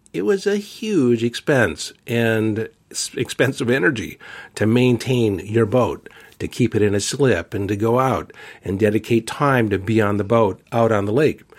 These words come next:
I actually found it better. Rather than have my own boat, I found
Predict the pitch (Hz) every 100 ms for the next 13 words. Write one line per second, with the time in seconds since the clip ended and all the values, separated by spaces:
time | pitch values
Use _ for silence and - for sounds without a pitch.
0 | - - - - 120 196 233 233 202 170
1 | 156 135 131 135 131 107 78 - - 127
2 | 131 160 190 185 160 156 151 127 117 113
3 | - - 147 180 196 143 98 80 - _
4 | - 131 180 - 135 107 90 87 87